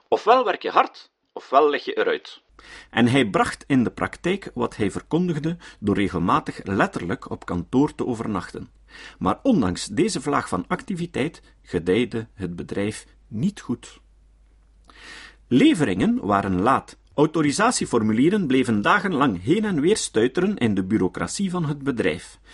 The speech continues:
De afdelingen werden bestuurd als koninkrijkjes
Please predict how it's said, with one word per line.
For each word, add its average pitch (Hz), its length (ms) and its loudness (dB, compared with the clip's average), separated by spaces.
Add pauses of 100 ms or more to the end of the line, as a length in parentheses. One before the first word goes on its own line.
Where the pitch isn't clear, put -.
(320)
De - 160 -8
afdelingen 226 760 4
werden 113 340 0
bestuurd 202 500 0
als - 260 -6
koninkrijkjes 147 920 -2